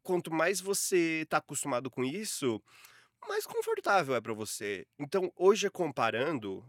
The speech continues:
até interessante ver isso, comparando a pessoa que eu era <laughs> e a pessoa que eu me tornei. <laughs> A minha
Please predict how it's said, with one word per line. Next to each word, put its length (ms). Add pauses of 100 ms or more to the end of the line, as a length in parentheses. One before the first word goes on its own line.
até 140
interessante 720
ver 200
isso, 520
comparando 480
a 20
pessoa 280
que 100
eu 120
era 340
<laughs> 160
e 140
a 60
pessoa 260
que 80
eu 40
me 80
tornei. 520 (100)
<laughs> 1600
A 100
minha 320